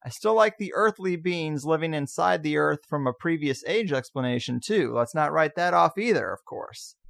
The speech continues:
It's funny because I forget sometimes how deep I am in this stuff, and I might be drunk and wander into my special ladies' girl night and start asking her friends if they think aliens are really from space or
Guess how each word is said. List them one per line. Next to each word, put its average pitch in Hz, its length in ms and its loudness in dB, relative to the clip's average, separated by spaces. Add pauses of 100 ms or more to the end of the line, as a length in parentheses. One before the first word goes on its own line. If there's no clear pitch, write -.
(520)
It's 117 160 -12
funny 185 340 2
because 123 300 0
I 127 180 6
forget 151 400 -2
sometimes 156 560 -2
how 151 160 2
deep 180 300 -4
I 160 100 4
am 185 220 2
in 151 80 0
this 113 160 -4
stuff, 113 320 -2
and 123 100 2
I 127 60 4
might 135 280 2
be 127 160 -4
drunk 139 520 2
and 117 180 -4
wander 127 400 2
into 135 420 -2
my 123 260 -2
special 135 440 0
ladies' 131 360 2
girl 147 300 6
night 139 200 6
and 131 120 -4
start 143 220 0
asking 147 300 0
her 131 180 -4
friends 147 400 2
if 135 180 0
they 139 140 0
think 156 260 -4
aliens 160 480 0
are 143 80 2
really 156 240 4
from 127 160 -6
space 233 640 0
or 123 380 4